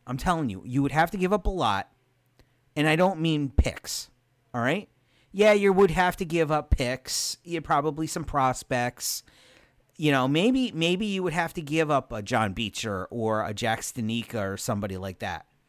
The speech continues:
But they would also have to move 'Cause Buffalo would wanna, would want somebody like a McAvoy or a Pastrnak.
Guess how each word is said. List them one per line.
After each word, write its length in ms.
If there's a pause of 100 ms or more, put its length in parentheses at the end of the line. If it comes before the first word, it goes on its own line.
(800)
But 320
they 140
would 120
also 300
have 300
to 80
move 680 (540)
'Cause 300
Buffalo 520
would 180
wanna, 460
would 240
want 400
somebody 340
like 220
a 60
McAvoy 800
or 160
a 40
Pastrnak. 800